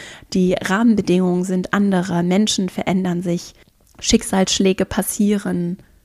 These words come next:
unvorhergesehene Dinge passieren im Straßenverkehr oder wo auch immer. Also es ist alles in Bewegung und das braucht von uns die ganze Zeit fürs Überleben, dieses Öffnen,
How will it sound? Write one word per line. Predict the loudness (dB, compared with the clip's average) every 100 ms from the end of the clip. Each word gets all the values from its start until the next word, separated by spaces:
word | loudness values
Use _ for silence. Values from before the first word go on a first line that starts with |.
| _
unvorhergesehene | 2 4 6 4 4 2 2 2 4
Dinge | 6 6 4
passieren | 0 0 2 2
im | 2
Straßenverkehr | -2 -2 -2 0 0 -2 0 0 2
oder | 2 0 -2
wo | 2
auch | 2 2
immer. | -4 0
Also | 4 4
es | 4
ist | -2
alles | 0 2 0 0
in | 0 2
Bewegung | 4 4 4 -2 -2
und | 0 0 0 -12 -20 _ _
das | 0 2
braucht | 2 4 4 0
von | -2 0
uns | 0 0
die | 0
ganze | 2 2 2 -4
Zeit | -8 0 2 2 -2 -10 _ _
fürs | -2 0 2
Überleben, | 0 0 2 2 2 2 -2 -4 -8 -12
dieses | -8 -8 -2 0
Öffnen, | 0 0 -2 0 0